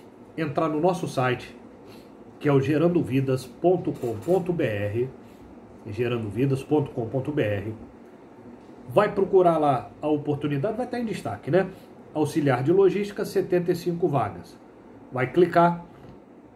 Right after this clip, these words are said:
vai abrir lá as informações, vai clicar lá no link pro cadastro, pra você fazer a sua inscrição. A primeira pergunta do cadastro, presta atenção, pessoal, a primeira pergunta do cadastro é: qual o código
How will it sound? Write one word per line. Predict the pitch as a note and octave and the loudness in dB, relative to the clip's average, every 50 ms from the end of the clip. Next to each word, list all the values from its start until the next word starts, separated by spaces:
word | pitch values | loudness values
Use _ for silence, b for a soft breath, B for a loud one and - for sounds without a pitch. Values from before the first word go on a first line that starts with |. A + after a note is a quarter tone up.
| - - - - - - - - - - - - - - - - - | -20 -20 -20 -20 -20 -20 -20 -20 -20 -20 -20 -20 -20 -20 -20 -16 -6
vai | B2 D#3+ D#3+ E3 D#3 | 0 2 2 4 4
abrir | C#3 A2+ A2+ B2 B2 A#2+ A#2 | 2 0 0 -2 0 0 0
lá | A2+ A#2 | -2 -2
as | A#2 A2 G#2 | -4 -4 -6
informações, | C3+ - - B2+ B2 C3+ D#3+ D#3 - - E3 F3 F3+ E3+ E3+ - - B B B B B B - - - - - - | -8 -8 -6 -6 -4 -4 -4 -4 -2 0 2 2 2 2 0 -6 -14 B B B B B B -20 -20 -20 -20 -20 -14
vai | C#3 D3 F#3 F#3 F3 | -2 0 2 2 2
clicar | - F3+ E3+ E3+ E3+ D#3 D3+ | 2 2 2 2 2 2 2
lá | D3+ C#3+ | 2 2
no | C#3+ C3+ | 0 0
link | C3 C3 B2+ - - | 0 -2 -4 -4 -10
pro | - - C3+ | -10 -10 -6
cadastro, | - F3+ F3+ C#3+ D#3 F3+ F3+ F3 - - | -2 -2 0 2 2 2 2 0 -4 -6
pra | C3+ | -6
você | B2 A#2 - B2 | -6 -6 -8 -8
fazer | - C3 A#2 A2+ A2 | -6 -6 -6 -6 -6
a | G#2 | -8
sua | - - A#2 | -8 -10 -12
inscrição. | - - D#3 D3 - - D#3 F3 F3+ - B B B B B B B B - - - - - - - - - - - | -8 -4 -4 -4 -2 2 2 2 2 2 B B B B B B B B -20 -20 -20 -20 -20 -20 -20 -20 -20 -6 -2
A | A3 A#3 | -2 -2
primeira | - - - A#3 A3 F3+ F3+ F#3 G#3 C4 D4+ D4+ C#4+ A#3+ | 0 0 2 2 2 2 2 4 6 6 6 6 4 2
pergunta | E3+ - - - F#3 C#3+ C3 B2+ A#2+ C3 D3+ D3 C3+ - - A#2 | 0 -2 2 2 2 2 2 0 0 -2 -2 -2 -2 -4 -6 -8
do | A#2 A2+ | -8 -8
cadastro, | G#2+ - G#2+ G#2+ C#3 D#3+ D3+ - - - - | -8 -8 -6 -2 0 0 0 0 -4 -8 -10
presta | A2 G#2+ G#2+ G#2 - | -8 -8 -8 -6 -8
atenção, | A#2+ - C3+ A#2+ G#2 - C3 C3+ C3 | -6 -4 -4 -4 -2 0 0 0 0
pessoal, | C3 B2+ A2+ - - C3+ C#3 C#3 B2+ G#2+ - - B B B B B B - - - - | -2 -4 -6 -2 2 2 4 4 2 0 -4 -10 B B B B B B -20 -20 -8 -4
a | E3+ F3 | -4 -4
primeira | E3+ E3+ F#3+ F#3 E3+ D#3+ A3 B3 B3 A3+ | 2 2 2 2 2 0 0 0 0 -2
pergunta | A3 E3+ F3 D3+ C#3 C#3 C3+ - B2+ | 0 0 -2 0 0 -2 -2 -4 -4
do | G#2+ A2 | -8 -8
cadastro | - - A2 A2 B2+ D#3 D#3+ C#3 - - A#2 | -8 -8 -6 -2 0 0 0 -2 -4 -6 -10
é: | G2+ - - - B B B B B B - - - | -10 -10 -12 -16 B B B B B B -20 -20 2
qual | - F3 F#3+ G3 F3 | 4 6 6 6 4
o | - | 2
código | - - D#3+ F3+ F#3 F#3+ F3+ F3 F3 E3+ F#3 F#3+ F#3+ | -2 2 2 4 4 4 2 0 -2 0 0 0 0